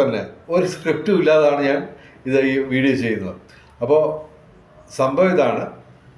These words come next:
ഞാൻ പറയുന്ന കാര്യങ്ങൾക്കൊക്കെ പ്രസക്തി ഉണ്ടെന്ന്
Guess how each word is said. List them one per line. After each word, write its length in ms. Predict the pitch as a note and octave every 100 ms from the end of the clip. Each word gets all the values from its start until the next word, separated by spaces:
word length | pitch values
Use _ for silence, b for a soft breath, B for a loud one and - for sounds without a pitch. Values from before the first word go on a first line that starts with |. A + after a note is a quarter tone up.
| - - - - - - - -
ഞാൻ 140 | D3 F3 F#3
പറയുന്ന 300 | D#3 E3 F3+ D3
കാര്യങ്ങൾക്കൊക്കെ 640 | C#3+ D3+ D3+ C3+ B2 C#3+ - - B B -
പ്രസക്തി 400 | C3 E3 E3 G#3 D3+
ഉണ്ടെന്ന് 380 | D3 C#3+ C#3+